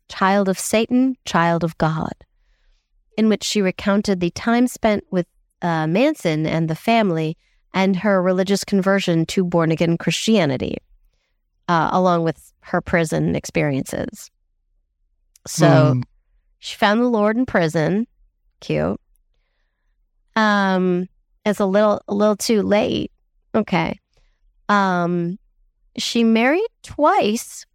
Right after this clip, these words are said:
Speaker 1: while she was in prison.
Speaker 2: What?
Speaker 1: Yeah.
Speaker 2: Wait a minute, whoa, whoa, whoa, whoa, whoa, whoa,
Speaker 1: Hmm.
Speaker 2: whoa.
Speaker 1: Mm-hmm.
Speaker 2: This bitch
Speaker 1: Mm-hmm.
Speaker 2: killed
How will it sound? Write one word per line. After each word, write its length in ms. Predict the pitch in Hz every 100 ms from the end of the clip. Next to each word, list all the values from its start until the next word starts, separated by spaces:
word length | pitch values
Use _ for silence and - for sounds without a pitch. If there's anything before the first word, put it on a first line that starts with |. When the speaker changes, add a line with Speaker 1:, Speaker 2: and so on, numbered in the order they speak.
| _
Speaker 1:
while 300 | - 165 165
she 200 | 214 -
was 140 | 175 180
in 120 | 214
prison. 540 | - 392 254 - - - _ _ -
Speaker 2:
What? 460 | 381 508 571 - - _ _ _ _
Speaker 1:
Yeah. 280 | 180 170 240
Speaker 2:
Wait 320 | 392 - 494
a 20 |
minute, 160 | 294 233
whoa, 180 | 226 196
whoa, 140 | 185
whoa, 140 | 165 156
whoa, 120 | 156
whoa, 20 |
whoa, 260 | 240 208 165
Speaker 1:
Hmm. 40 |
Speaker 2:
whoa. 200 | 143 - - _
Speaker 1:
Mm-hmm. 440 | 220 190 175 170 160 - _ _ _ -
Speaker 2:
This 220 | 403 403
bitch 640 | 214 208 175 180 - - - 196
Speaker 1:
Mm-hmm. 200 | 185 156
Speaker 2:
killed 500 | 160 262 226 98 -